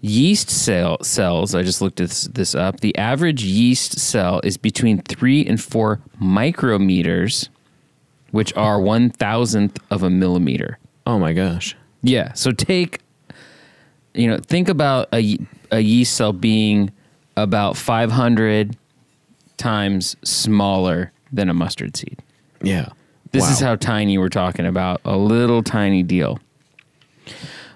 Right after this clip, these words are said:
Speaker 1: Um, and so we have this little tiny, tiny, tiny thing. It, but even though it's super small, when it's mixed into the dough and the right process happens and it starts to do, it gets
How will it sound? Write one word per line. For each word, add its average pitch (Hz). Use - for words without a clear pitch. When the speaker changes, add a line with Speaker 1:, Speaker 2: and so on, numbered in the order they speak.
Speaker 1:
Um, 107
and 120
so 131
we 120
have 135
this 123
little 117
tiny, 107
tiny, 110
tiny 107
thing. 87
It, 214
but 107
even 123
though 123
it's 87
super 120
small, 92
when 107
it's 101
mixed 107
into 107
the 92
dough 95
and 95
the 95
right 104
process 113
happens 87
and 87
it 87
starts -
to 98
do, 107
it 98
gets -